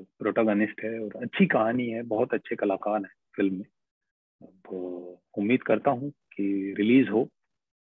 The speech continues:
लोग देखें उस काम को, वो भी काम बिल्कुल अलग है। तो, लेकिन हाँ, कि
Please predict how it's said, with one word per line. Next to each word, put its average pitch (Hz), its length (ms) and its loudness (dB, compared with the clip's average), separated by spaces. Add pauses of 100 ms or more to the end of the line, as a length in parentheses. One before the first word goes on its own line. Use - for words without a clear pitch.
(120)
लोग 104 360 2 (540)
देखें 107 300 2
उस 120 140 2
काम 107 240 -2
को, 120 180 -2
वो 113 140 -4
भी 123 120 2
काम 113 300 0
बिल्कुल 107 280 2
अलग 107 260 2
है। 95 100 -12 (1040)
तो, 151 520 6 (680)
लेकिन 143 240 4
हाँ, 170 220 4
कि 135 220 -4